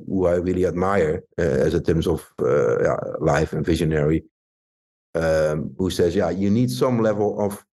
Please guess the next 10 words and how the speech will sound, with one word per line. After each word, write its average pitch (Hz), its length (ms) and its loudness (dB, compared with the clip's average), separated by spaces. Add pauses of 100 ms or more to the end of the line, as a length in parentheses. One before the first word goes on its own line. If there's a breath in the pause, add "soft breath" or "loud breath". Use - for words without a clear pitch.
(140)
uncertainty 107 840 0 (680)
and 101 80 -2
uncomfortable, 110 840 -2
un-, 107 280 0
yeah, 87 140 0
stressors, 123 600 0
un-, 101 220 0
uh, 98 160 -4 (240)
being 104 160 0
uncomfortable 110 840 0